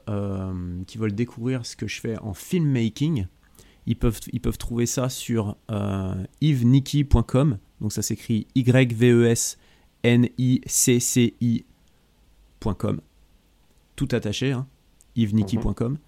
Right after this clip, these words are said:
Speaker 1: Euh, pour, euh, nous suivre sur Facebook, ils peuvent, euh, trouver, donc c'est, c'est notre communauté de vidéos social media avec Bosso, où on poste des vidéos, euh, toutes les semaines, régulièrement, pour, euh, partager notre savoir et pour, euh,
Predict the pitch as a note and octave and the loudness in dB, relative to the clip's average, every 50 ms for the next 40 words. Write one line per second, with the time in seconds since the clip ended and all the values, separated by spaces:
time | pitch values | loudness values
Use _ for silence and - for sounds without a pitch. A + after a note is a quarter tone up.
0 | _ _ _ _ - - _ _ _ _ _ _ - - A#2 A#2 A2+ A2 A2 A2 | _ _ _ _ -20 -20 _ _ _ _ _ _ -4 0 0 2 2 2 2 2
1 | G#2+ G#2+ G#2 - - - E3+ F3 F3 E3+ D3+ D3+ - - - A#2 A#2 A2+ A2+ A#2+ | 2 0 0 0 0 2 2 4 4 4 2 0 -2 -2 0 2 2 4 2 2
2 | - - - - C3+ C#3+ C3+ - - B2 G#2+ - - B2+ A#2+ A2 A2 B2 C3 C3+ | 0 -2 -2 2 4 4 4 2 0 -4 -4 -2 0 0 0 0 2 2 2 2
3 | C3+ C3+ - - - - - G#2 - - - A2+ G#2+ G#2+ G2+ G2+ G2 G#2 G2+ G2+ | 2 0 -6 -12 -8 -6 -6 -6 -4 -4 -2 0 0 0 -2 -2 -2 -2 0 0
4 | G2 G2+ G2 G2 G2 G2 G2 G2+ - - - - - A#2+ A#2 B2 B2 A#2 G#2+ G#2+ | 0 0 -2 -2 -2 -2 -2 -4 -6 -8 -8 -6 -4 -2 0 0 0 2 2 0
5 | G#2 G2 - - - A2 G#2+ G#2 G2+ F#2+ F2+ F2+ F2 E2 F#2 - - - - A2+ | 0 0 -2 -4 -4 -2 -2 -2 -2 -2 -4 -4 -6 -6 -6 -6 -6 -6 -4 -2
6 | G#2+ G#2+ G#2 - - B2+ A2+ A2+ A#2 A#2 A#2 A2+ - B2+ B2 B2 A#2 G#2 G#2 G2+ | -2 -2 -2 -2 0 0 2 2 4 2 2 0 0 0 0 2 2 0 0 0
7 | G2+ G2+ F#2+ G2+ A#2 A#2 A#2 A#2 A#2 - - A#2 - - A#2 A2 A2+ A2+ A2+ G#2 | 0 0 0 -2 0 0 0 0 0 0 -2 -4 -2 -2 -2 0 0 0 0 0
8 | A2+ A2+ A2 A2 G2 F#2+ G2 G2 F#2 G#2 G2+ F#2+ - A#2+ A2+ A2+ A2+ - _ _ | 0 -2 -2 -2 -2 -2 -2 -2 -2 -2 -4 -2 -2 -4 -4 -4 -4 -8 _ _
9 | _ _ _ _ _ _ - A#2+ A#2+ A#2+ B2 - - F#2+ G2 G2 F#2+ F#2 F#2 - | _ _ _ _ _ _ -2 2 2 2 2 2 0 -2 -2 0 -2 -2 2 6
10 | - A#2 A2+ - - - G#2 G2+ G2+ G2+ F#2+ G#2+ A2 G2+ G#2+ G#2 G#2 G#2 G#2+ G#2 | 6 6 6 4 -2 -4 -4 -2 -2 -2 -2 -2 -2 -2 0 0 0 0 0 0
11 | G2 F#2 F2+ F2+ F2+ F2 - - - - A2+ G#2 - - A2+ A2 A2 A2 G2+ G2+ | 0 0 -2 -4 -4 -4 -4 -4 -4 -4 -4 -6 -4 -4 -2 -2 0 -2 -2 -4
12 | - - _ _ _ _ _ _ _ - A#2 A2 G2+ A2 G#2+ G#2+ G#2 G2 G2+ G#2 | -6 -10 _ _ _ _ _ _ _ -4 -4 -2 0 0 0 2 2 2 2 0
13 | G#2 G#2 G#2+ G#2 - - - A2+ G#2+ G2+ G2+ F#2+ - - G#2 - - - G#2 F#2 | 0 -2 -4 -2 -2 -2 -2 -2 -2 -2 -4 -4 -4 -4 -6 -6 -4 -6 -4 -4
14 | G2+ G#2 G2+ G2+ F#2+ F#2 - - G#2 G2 F#2 G2 G2 G2 G2+ G#2 G#2 F#2+ F2+ F2 | -2 -2 -2 -2 -2 -4 -4 -6 -6 -4 -4 -4 -4 -4 -4 -6 -6 -6 -8 -8
15 | - - G2 F2 F2+ F2+ E2+ E2+ F2 F2 E2+ | -8 -10 -8 -6 -6 -4 -4 -4 -6 -6 -8